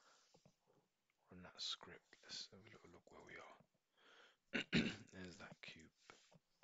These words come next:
Publish the Cube Bench script.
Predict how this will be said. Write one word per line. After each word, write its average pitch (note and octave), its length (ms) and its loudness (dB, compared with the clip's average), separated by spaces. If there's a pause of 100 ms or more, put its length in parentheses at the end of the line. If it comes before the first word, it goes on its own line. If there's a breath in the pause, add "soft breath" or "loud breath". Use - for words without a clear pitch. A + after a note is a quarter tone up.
(760 loud breath)
Publish G2 560 -4 (120)
the - 200 -14
Cube - 280 -8
Bench G#2 420 -6
script. - 480 -2